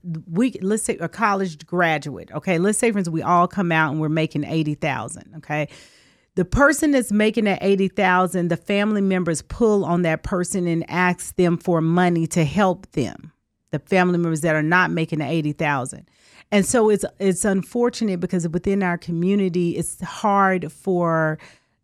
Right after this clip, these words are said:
those that have, quote unquote, made it to hold on to their income because they're being pulled on by other family members to help them financially. Just because your cousin or your sister, your brother, your mother, your father is making,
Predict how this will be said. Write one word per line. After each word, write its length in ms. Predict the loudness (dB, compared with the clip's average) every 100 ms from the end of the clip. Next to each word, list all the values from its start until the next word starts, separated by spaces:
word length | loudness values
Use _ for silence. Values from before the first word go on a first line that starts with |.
| -4
those 420 | 2 4 4 2
that 180 | 0 0
have, 520 | -2 0 2 2 -2
quote 260 | -4 -2
unquote, 380 | -2 -4 -2 -2
made 340 | 0 2 2 2
it 140 | 0
to 80 | -4
hold 340 | -4 -2 -2
on 720 | -2 0 0 2 0 -2 -4
to 220 | -6 -4 0
their 180 | 0
income 640 | -2 -2 -4 -4 -4 -2 -2
because 220 | -2 -2
they're 140 | 0
being 300 | 0 0 -2
pulled 640 | -4 -4 0 2 2 -2 -6 -16 -20 _ -4
on 240 | -2 0
by 120 | 0
other 260 | 0 -2 -4
family 420 | -2 -2 0 0
members 560 | 0 0 0 0 -2 -2
to 120 | -4
help 460 | -4 0 0 0 -2
them 200 | -2 -2
financially. 840 | -2 -2 0 0 -2 -6 -10 -12 -20 _ _ _ _ _
Just 300 | 2 2 0
because 600 | -4 2 4 4 2 0
your 220 | 2 0
cousin 640 | 0 0 2 2 0 0 0
or 160 | -2
your 220 | -2 0
sister, 500 | -2 0 0 0 -2
your 220 | -2 0 -2
brother, 360 | 0 0 0
your 160 | 0 0
mother, 300 | 0 0 0
your 160 | -2
father 520 | -4 -2 0 0 -2 -4
is 260 | -4 -2
making, 680 | 0 2 0 -2 0 0